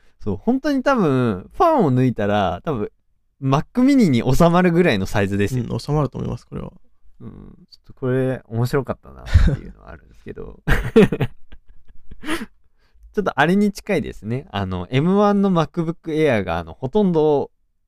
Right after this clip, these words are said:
Speaker 1: あの、冷却機構だったじゃないですか、あれ、
Speaker 2: あ、
Speaker 1: 中身が。
Speaker 2: はいはい。
Speaker 1: あの、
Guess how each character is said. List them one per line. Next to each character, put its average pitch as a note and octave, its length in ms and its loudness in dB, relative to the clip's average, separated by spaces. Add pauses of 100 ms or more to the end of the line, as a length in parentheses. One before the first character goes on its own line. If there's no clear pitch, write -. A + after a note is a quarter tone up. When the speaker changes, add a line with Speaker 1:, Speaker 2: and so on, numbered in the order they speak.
(160)
Speaker 1:
あ G#2+ 120 -2
の、 G2+ 160 -6 (360)
冷 B2 180 4
却 B2+ 280 -2
機 - 160 -20
構 G#2 180 -4
だ D2 100 -8
っ - 20 -10
た - 120 -20
じ - 100 -20
ゃ - 20 -20
な C#2 40 -20
い - 20 -20
で - 20 -20
す - 80 -20
か、 - 120 -18
あ - 40 -14
れ、 - 100 -20
Speaker 2:
あ、 B2+ 120 -6
Speaker 1:
中 B2 240 -6
身 - 100 -16
が。 - 100 -16
Speaker 2:
は - 60 -20
い F3 40 -20
は D#3+ 40 -20
い。 - 40 -20 (420)
Speaker 1:
あ - 160 -20
の、 - 60 -20